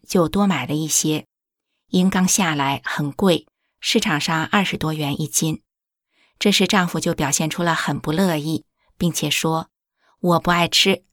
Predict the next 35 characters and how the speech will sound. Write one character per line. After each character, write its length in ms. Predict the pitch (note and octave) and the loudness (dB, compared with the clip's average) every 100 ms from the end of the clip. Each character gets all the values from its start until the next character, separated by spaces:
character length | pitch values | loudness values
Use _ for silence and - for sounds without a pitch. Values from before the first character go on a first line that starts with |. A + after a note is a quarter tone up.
| - | 2
你 220 | F#3+ E3+ | 2 4
自 140 | - | 0
己 160 | G#3 D#3 | 0 0
吃 220 | - E3+ | 0 0
吧。” 260 | - D3 - _ _ _ _ _ _ _ _ _ _ _ | 0 -2 -4 _ _ _ _ _ _ _ _ _ _ _
此 200 | - G3+ | -2 0
时 280 | F3+ F3 F#3 | 2 2 2
我 160 | G#3 A3 | 4 2
马 160 | D#3+ | 2
上 180 | D3+ F#3+ | 0 0
想 280 | - D3+ D3 | 0 -2 -2
到 280 | D#3+ D#3 - _ _ _ | -2 -2 -6 _ _ _
是 300 | - - F#3 | -2 2 4
自 240 | F3 - A#3 | 2 0 0
己 200 | - D3+ | 0 -2
的 240 | D#3 D3 - | -2 -4 -4
贪 220 | - E3 | -2 -2
吃 160 | - | -2
的 120 | F3+ D#3 | -2 -2
心 240 | - D#3 | 0 -2
出 200 | - - | -2 -2
来 200 | D3+ D3 | -2 -2
了， 200 | D3+ - _ _ _ _ _ _ _ - | -4 -6 _ _ _ _ _ _ _ -2
我 120 | F3 | 0
就 100 | E3+ | 2
发 160 | F#3 | 2
正 240 | F3+ F#3 E3+ | 0 0 0
念 320 | F3 D#3 - _ - | 0 0 -4 _ -4
消 300 | - G3+ G3 | 0 2 0
除 320 | - D3+ D3+ | -2 -4 -4
贪 280 | - F3+ F3+ | -2 -2 -2
吃 220 | - F#3 | -2 -4
的 200 | D#3 D3 | -4 -4
人 240 | D#3+ D3+ | -4 -2
心。 360 | D#3 - F#3 | 0 2 2